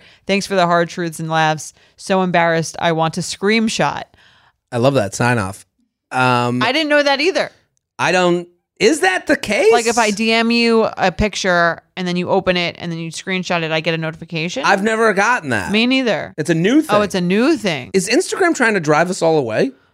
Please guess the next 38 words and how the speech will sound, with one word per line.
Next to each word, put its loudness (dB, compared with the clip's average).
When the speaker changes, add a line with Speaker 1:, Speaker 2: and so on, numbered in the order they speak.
Speaker 2:
Like, 0
what 4
is, 4
what 2
is, 2
what 2
is 0
their 6
Speaker 1:
Yeah, 2
Speaker 2:
big -4
plan 2
Speaker 1:
I 4
know 6
Speaker 2:
here? 4
Speaker 1:
what 0
we'll 2
do. 2
Speaker 2:
<laughs> 2
Speaker 1:
Anytime, 0
you 0
know 2
what 0
the 2
worst 0
would -2
be 2
if -4
they, -2
if -4
they 0
told 2
the -2
person -2
when -4
you -6
sh-, -12
when -10
you -10